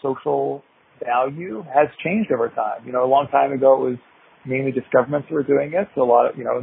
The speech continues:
for a long time, it was just governments and nonprofits. And I think that nowadays, there's also businesses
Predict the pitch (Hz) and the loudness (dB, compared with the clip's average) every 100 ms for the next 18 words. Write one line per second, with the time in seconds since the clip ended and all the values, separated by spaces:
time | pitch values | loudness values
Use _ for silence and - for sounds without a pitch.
0 | 120 131 120 123 123 127 123 120 123 - | -4 0 0 0 -4 -6 -6 -8 -6 -4
1 | 123 123 120 127 120 - 127 127 180 202 | -4 -4 -12 -8 -10 0 0 4 4 2
2 | _ _ _ _ - 139 131 160 147 - | _ _ _ _ -2 2 2 0 -2 0
3 | 147 151 127 185 185 143 143 151 143 _ | 2 2 4 6 6 4 4 2 -2 _
4 | 139 139 139 139 - - 139 - 147 123 | -2 0 2 -2 0 0 0 0 -4 -2
5 | 202 214 160 - 127 | -2 -2 -4 -6 -8